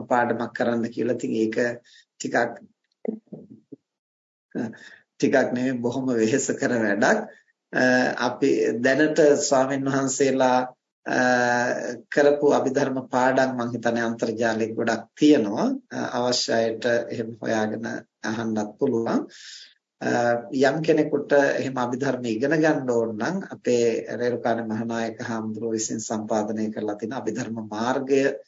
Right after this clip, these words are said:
පොත ගත්තාම ඉතාම සරල විදිහට ඒක පැහැදිලි කරනවා. ටිකෙන් ටික ඉගෙන ගන්න පුළුවන්. ඉතින් ඇත්තටම, අ, අභිධර්මයේ පිළිබඳව යම්කිසි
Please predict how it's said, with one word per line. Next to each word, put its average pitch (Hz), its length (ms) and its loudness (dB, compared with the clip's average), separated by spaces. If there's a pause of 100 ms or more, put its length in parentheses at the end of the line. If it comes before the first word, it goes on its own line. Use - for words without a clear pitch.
(320)
පොත 131 220 -2
ගත්තාම 113 640 -2 (200)
ඉතාම 135 520 0
සරල 127 440 2
විදිහට 120 400 -2
ඒක 123 220 -4
පැහැදිලි 113 440 -2
කරනවා. 117 420 -2 (320)
ටිකෙන් 117 360 -2
ටික 113 180 -4
ඉගෙන 113 280 0
ගන්න 107 360 -2
පුළුවන්. 139 380 0 (640)
ඉතින් 143 200 0
ඇත්තටම, 143 460 0 (360)
අ, 143 120 -6 (200)
අභිධර්මයේ 131 560 -2
පිළිබඳව 131 540 -2
යම්කිසි 120 640 2